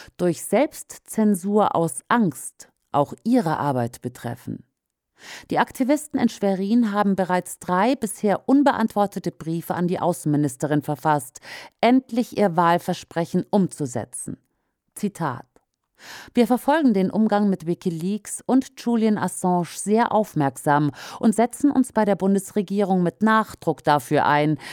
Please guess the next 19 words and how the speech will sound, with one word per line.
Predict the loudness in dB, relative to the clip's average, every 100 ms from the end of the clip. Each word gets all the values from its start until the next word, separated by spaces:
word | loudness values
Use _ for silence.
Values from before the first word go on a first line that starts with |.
| -2
dass | -2 0
sich | -2
die | -4
jeweiligen | -2 2 2 2 2 0
Regierungen | 0 -4 0 0 2 0 0 -2 -6
klar | 0 4 4 2
für | 0 -2 0
die | -2 0
Einhaltung | 0 2 2 2 0 0 0
seiner | 2 2 2 -2
grundlegenden | 0 0 0 -2 0 2 2 2
Menschenrechte | 2 0 -2 -2 -2 -4 _ -2 -2 -2 -14 _
aussprechen. | 2 2 2 -6 -12 -10 -10 -8 -10 -12 _ _ _ -20 -20 -2
Aufgrund | -2 -2 0 2 2
schwerwiegender | 0 2 4 2 2 4 2
Verstöße | 2 -2 -2 -2 -2 0 0 -4 -2
gegen | 0 0 0
grundlegende | 0 0 2 2 2 0
Freiheitsrechte | 0 2 2 2 -2 -2 -4 -4 -2 0 0